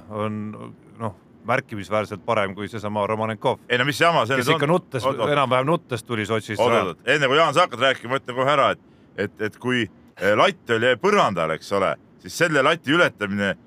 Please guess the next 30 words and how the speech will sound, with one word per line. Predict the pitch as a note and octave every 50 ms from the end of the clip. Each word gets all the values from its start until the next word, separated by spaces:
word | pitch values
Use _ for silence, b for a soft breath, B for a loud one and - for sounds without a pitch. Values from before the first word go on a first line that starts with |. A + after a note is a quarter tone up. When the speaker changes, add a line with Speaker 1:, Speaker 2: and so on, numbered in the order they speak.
| - - -
Speaker 2:
ei | G#2+ C3
olnud | D#3 E3 E3 C#3 B2
eriti | C3+ C#3 C#3 A#2+ - A#2 G#2+
keeruline. | B2 D3+ D#3 D3+ C3 A2 F#2+ E2+ E2 D#2+ D#2 D#2
Nagu | D#2+ E2+ E2+ F2
sina | F2 - D3+ D3+ C3 B2
rääkisid | B2 A#2+ A2+ - - -
kuskil | B2+ C3+ - - A#2+ A#2 G2 b b b b b b _ -
kõrgustesse | D3+ E3+ D#3+ C3 A#2+ G#2 - B2 A#2 - - A#2+ A#2+ A#2+ A#2+ A#2+ A#2+ A#2+ A#2+ A#2+ A#2 A#2+ A#2+ A#2+ A#2 A#2 A#2 A#2 G2 -
tellingutele | D3 D#3 D#3 D3 B2+ A#2 A#2+ A#2+ A#2+ A#2 A#2
tõstetud | A#2 B2 C3 - A#2+ G2 F#2+ F#2
latist, | F#2+ B2+ C3 - G#2 F#2+ - _ _ _ _ _ _
mina | - D3 C#3+ C3 A#2+
ütlen, | G#2 A2 G2+
et | F#2
latt | D#3 E3 E3 - A#2
enne | A#2+ A#2 A#2
olümpiat | A#2+ C3+ D3+ C3+ - G#2 F#2+ -
oli | A2 A2 A2 -
põrandal | D3 D#3 C#3+ A2+ E2+ D2 C#2+ C#2 C2 _ _ _ _ -
või | A2 C3
isegi | A#2 B2 A#2
natuke | B2+ C#3 A2 - _ B2+
maa | C3 D3+ C#3+ A#2+ G2+
sisse | B2 B2+ - - A#2
kaevatud | G#2+ C3 C#3 B2+ G2+ - - D#2+ D#2
või | F2 E2+
põranda | G2 A#2+ A2+ G#2 F#2+ F2+
sisse | F#2 A2 G#2 - F2+ F2+
pandud. | G#2+ A#2 G#2+ E2+ C#2+